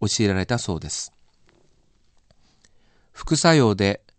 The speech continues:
苦しい抗がん剤治療の中で、篠崎さんは親鸞聖人の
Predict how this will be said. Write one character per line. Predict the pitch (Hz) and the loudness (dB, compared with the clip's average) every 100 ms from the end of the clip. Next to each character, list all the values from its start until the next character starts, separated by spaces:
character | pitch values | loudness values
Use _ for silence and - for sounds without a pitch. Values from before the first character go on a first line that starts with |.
| _ _ _ _ | _ _ _ _
苦 | - 135 147 | -4 0 0
し | - 147 | 0 0
い | |
抗 | 117 135 139 | 0 0 0
が | 139 139 | 2 2
ん | 135 | 2
剤 | 131 131 | 2 0
治 | - 131 | -2 0
療 | 127 | 2
の | 107 | 2
中 | 95 98 82 | 0 -2 -6
で、 | 82 - _ _ _ _ _ _ _ _ | -10 -18 _ _ _ _ _ _ _ _
篠 | - - 131 | -8 -2 0
崎 | 117 - | 0 -4
さ | 92 | -4
ん | 90 | -2
は | 90 90 - _ _ _ _ _ _ _ _ | -2 -4 -8 _ _ _ _ _ _ _ _
親 | - 151 143 | -4 2 2
鸞 | 117 101 | 2 0
聖 | - 110 | 0 0
人 | 104 95 92 | 2 0 0
の | 107 | -2